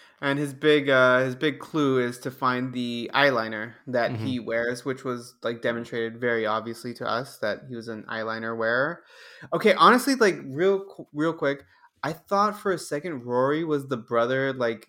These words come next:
Speaker 1: dressed up. He looks
Speaker 2: That's
Speaker 1: so
Speaker 2: not,
Speaker 1: similar to
Speaker 2: yeah,
Speaker 1: him.
Speaker 2: they, they definitely look too similar to both be in the same episode. Um,
Speaker 1: Yeah. That's
Speaker 2: yeah.
Speaker 1: interesting. Anyways, yeah, so they find the eyeliner, which is exactly, which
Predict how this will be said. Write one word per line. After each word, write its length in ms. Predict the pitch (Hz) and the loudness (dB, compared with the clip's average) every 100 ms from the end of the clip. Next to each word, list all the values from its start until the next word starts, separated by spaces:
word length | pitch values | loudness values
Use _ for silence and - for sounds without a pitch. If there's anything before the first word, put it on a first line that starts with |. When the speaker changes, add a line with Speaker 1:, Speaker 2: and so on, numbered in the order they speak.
| _ | _
Speaker 1:
dressed 400 | - 127 120 - | -2 0 0 -2
up. 200 | 107 - - _ _ _ _ _ _ - - | -6 -6 -14 _ _ _ _ _ _ -18 -8
He 100 | 165 | 0
looks 100 | 165 165 | 8 10
Speaker 2:
That's 160 | 220 | 10
Speaker 1:
so 140 | 185 175 | 8 10
Speaker 2:
not, 220 | 170 185 | 10 10
Speaker 1:
similar 180 | 175 156 | 8 6
to 60 | |
Speaker 2:
yeah, 220 | 131 113 | 6 6
Speaker 1:
him. 120 | 113 117 | 4 6
Speaker 2:
they, 260 | 156 160 131 - _ - | 8 8 4 -18 _ 0
they 100 | 170 | 6
definitely 340 | 202 254 240 | 6 6 6
look 280 | 135 131 123 | 8 6 4
too 200 | - 123 | 0 0
similar 420 | - 117 107 104 98 | 2 0 0 0 -2
to 80 | |
both 360 | 92 107 101 - | 0 0 0 -2
be 140 | 104 101 | -2 -2
in 80 | |
the 60 | 92 | -2
same 220 | - 92 | -4 -4
episode. 500 | 85 - - 85 82 - _ _ _ - | -4 -8 -8 -8 -8 -14 _ _ _ -10
Um, 140 | 90 156 | -2 2
Speaker 1:
Yeah. 280 | 127 92 - _ _ _ - | 2 0 -6 _ _ _ -14
That's 140 | - 127 | -4 2
Speaker 2:
yeah. 160 | 92 87 | 2 2
Speaker 1:
interesting. 400 | - - 107 120 - - - | -2 -14 -16 -16 -20 -20 0
Anyways, 520 | 165 160 131 127 - - | 4 6 4 0 -10 -10
yeah, 240 | 175 151 131 | 0 2 2
so 160 | 131 | 2
they 120 | 160 160 | 0 2
find 200 | 185 190 | 2 2
the 60 | |
eyeliner, 420 | 139 143 143 143 | 4 4 4 2
which 200 | 135 131 | 0 -2
is 100 | 139 | -4
exactly, 640 | 131 123 127 127 139 135 131 | -6 0 0 0 -2 -4 -4
which 440 | 120 127 131 - | -4 -6 -6 -14